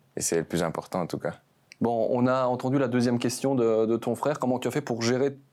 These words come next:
Speaker 2: tout ce qui t'est arrivé ces dernières semaines ? Entre autres, il y a eu une, une blessure qui t'a un petit peu freiné sur le début de, de la saison. Comment tu as fait ? C'est la question du frérot.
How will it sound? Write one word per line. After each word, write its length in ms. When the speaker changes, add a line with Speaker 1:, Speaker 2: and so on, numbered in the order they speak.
Speaker 2:
tout 120
ce 100
qui 220
t'est 160
arrivé 480
ces 140
dernières 340
semaines ? 520
Entre 240
autres, 200
il 40
y 40
a 20
eu 180
une, 380
une 120
blessure 360
qui 100
t'a 80
un 60
petit 160
peu 100
freiné 360
sur 140
le 60
début 220
de, 300
de 100
la 100
saison. 260
Comment 260
tu 140
as 60
fait ? 180
C'est 120
la 60
question 220
du 80
frérot. 340